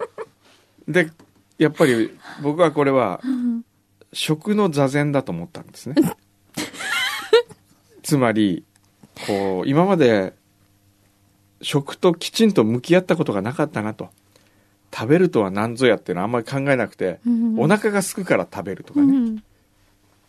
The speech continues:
Speaker 2: うん。
Speaker 1: 元気になるために食べるぐらいしかなかったけれども、
Speaker 2: うん。
Speaker 1: そもそも食べるという行為って何なんだろう、
Speaker 2: うん。
Speaker 1: 食の文化って何なんだろうを考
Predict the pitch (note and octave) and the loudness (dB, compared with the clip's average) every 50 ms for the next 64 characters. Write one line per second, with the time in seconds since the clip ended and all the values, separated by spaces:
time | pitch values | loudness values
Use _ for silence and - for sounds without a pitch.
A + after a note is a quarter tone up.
0 | _ _ _ _ A#3 A3+ A3+ A3 F#3 G#3 G#3 G3+ E3 B2 A2+ A2 A2 B2 A#2+ B2+ | _ _ _ _ 0 2 4 4 4 4 4 2 0 -2 0 0 0 0 0 0
1 | - A2+ G#2 G#2 F#2+ F#2 - - A2+ A2+ A#2+ A#2+ A#2 A#2 F#2+ F2 - G2+ F#2+ B2 | 0 -2 -2 -2 -4 -6 -6 -4 -2 -2 0 0 0 0 0 -2 -4 -6 -8 -8
2 | B2 A#2+ - - E2+ F#2+ F2+ E2 D#2 E3+ - - B3+ B3+ B3+ B3+ B3+ A#3+ A3 G#3 | -8 -8 -10 -12 -12 -12 -10 -10 -8 -4 0 4 4 6 6 6 4 2 0 -4
3 | G#3 G3+ - - - A3+ A#3+ A#3 G3 - D#3 A#2+ A#2 G2+ - - - C3 A#2+ C#3+ | -6 -10 -14 -12 -8 -6 -4 -4 -4 -4 -4 -4 -6 -6 -10 -10 -10 -6 -2 0
4 | G3+ A#3 A3 E3+ - A#2 G#2+ A2+ A#2+ A2+ A2 G#2+ - - C#3+ C#3+ C3 A2+ G2+ F#2 | 0 0 0 -2 -4 -4 -4 -2 -2 -2 -4 -4 -2 0 0 2 2 0 -2 -4
5 | - - - F#2+ G#2 A#2+ C#3+ F#3 G#3+ G3 D3 A#2 G#2+ G2+ G#2+ G#2 G#2 F#2+ F2+ E2+ | -8 -10 -10 -8 -4 -2 -2 -2 -2 -2 -4 -2 -2 -2 0 0 0 0 -2 -4
6 | - _ _ _ _ _ _ - - - A#3 C4 B3+ C#3 A#3+ A#3 G#3 A3+ G#3+ F3+ | -8 _ _ _ _ _ _ -20 -14 -8 -4 -2 -2 0 0 0 2 2 2 2
7 | F#3+ G#3 G3+ F3+ F3 - A#2 - - _ - G2+ F#2 F2+ - - _ _ _ _ | 4 2 2 2 2 -2 -2 -2 -4 _ -2 0 0 0 -2 -6 _ _ _ _
8 | - A2+ B2 E3+ F#3+ F3+ D#3+ C3+ A#2 A2+ A2 A2 A2+ C3+ D3 B2 G2+ G2 F#2+ - | -4 -2 0 0 0 0 0 0 0 0 2 2 4 4 2 2 2 0 -2 -4
9 | - B2 A#2+ A#2+ | -6 -6 -6 -4